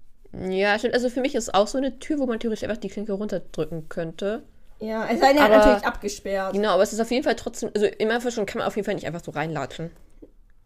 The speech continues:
Speaker 2: Nee, eigentlich nicht, aber trotzdem habe ich mir dann gedacht,
Speaker 1: Ja, theoretisch müsste
Speaker 2: warum
Speaker 1: das
Speaker 2: kommt ihr da nicht rein?
Speaker 1: Aber, ja, ja, okay, ja,
Speaker 2: Für
Speaker 1: eigentlich
Speaker 2: mich ist diese Tür, also für mich ist Hagrid eigentlich nicht jemand, der seine Tür absperrt.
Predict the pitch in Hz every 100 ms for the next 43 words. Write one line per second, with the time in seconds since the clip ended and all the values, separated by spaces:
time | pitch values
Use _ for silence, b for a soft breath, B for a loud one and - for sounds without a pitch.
0 | - 247 302 330 - 311 370 339 - 320
1 | - - 233 214 - - 285 - - 339
2 | 440 - 269 294 320 302 311 285 262 208
3 | 339 - - - 202 214 214 220 202 220
4 | 233 214 202 254 - 359 403 - 330 -
5 | 349 349 339 381 392 415 508 554 494 247
6 | 226 330 b b b b - - - 190
7 | 190 202 190 - 196 220 262 262 254 240
8 | - 277 339 247 302 - 339 339 381 -
9 | - 285 339 - 254 311 285 - - 311
10 | 359 359 262 - 277 - 240 269 349 320
11 | 208 208 220 - 226 349 381 - - 220
12 | 214 202 202